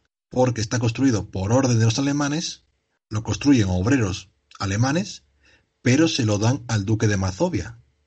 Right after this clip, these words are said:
que era por aquel entonces el que gobernaba esas tierras, que estaban integradas dentro de Polonia, del, del principio del reino de Polonia. Entonces, claro, la orden viene de la orden teutónica, pero no es para la orden teutónica. Entonces hay una polémica ahí entre historiadores de si es teutónica o no.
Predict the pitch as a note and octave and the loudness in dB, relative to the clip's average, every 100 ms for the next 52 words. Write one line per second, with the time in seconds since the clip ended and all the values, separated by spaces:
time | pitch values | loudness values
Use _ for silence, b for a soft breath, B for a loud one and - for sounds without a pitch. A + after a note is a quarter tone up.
0 | _ G#2+ G#2+ A2+ A2 A2 A2+ A2+ A2 A#2+ | _ -4 -2 0 0 0 2 2 4 0
1 | A#2+ D3 - A2+ G#2+ G2 F#2 F#2+ G2+ G#2+ | 0 0 -2 -2 0 0 -2 -2 -2 0
2 | G#2 G#2+ - C#3+ F#2+ - - - G2+ G#2 | -2 -2 -2 -2 -4 -10 -10 -6 -2 -2
3 | G2+ F2+ G2+ A#2 A2+ F#2 F#2+ F#2 G2 B2 | -2 -2 0 0 -2 -2 -4 -6 -6 -4
4 | A#2 - _ _ _ _ _ _ A2 G2 | -4 -6 _ _ _ _ _ _ -4 -2
5 | F2+ F2 E2+ - G2 G2 F2+ A2+ G2+ F#2 | -2 -2 -6 -6 -2 0 2 2 2 0
6 | G2 F#2+ F2+ F2+ A2 A#2+ - - _ _ | 0 0 0 -2 -2 -2 -4 -12 _ _
7 | _ _ - G#2 F#2 G2+ - B2+ E2+ - | _ _ -4 -2 0 0 0 -2 -2 -10
8 | _ _ - G#2+ G2+ B2 A#2 A2+ A2+ B2+ | _ _ 0 2 4 4 6 4 4 2
9 | F#2+ - - _ A2 G2 G#2 G2+ G2 G2 | 0 -4 -18 _ -8 -2 0 0 0 2
10 | A2+ A#2 C3+ B2 E3+ F#3 A#3+ - _ _ | 2 4 4 4 2 2 -2 -4 _ _
11 | - B2 C#3 F#3+ - G#2+ A2 B2+ A#2+ A2 | -2 0 2 0 0 2 2 2 0 -2
12 | G2+ F#2 F2+ G2 F#2 F2 F2 F2 F2 G2 | -2 -2 -2 -4 -4 -4 -4 -6 -4 -2
13 | G#2 G#2 G#2 G2 G#2 G2+ F#2+ G#2 G2 F#2+ | 2 4 4 2 0 0 0 0 0 -2
14 | F#2+ G#2 G2 F#2 G2+ A2 G#2+ F2 F#2 F#2+ | -4 -4 -2 -2 0 2 2 0 0 -2
15 | - G#2 G#2 A2+ A2 F2 F2 | -2 -2 0 0 0 -2 -4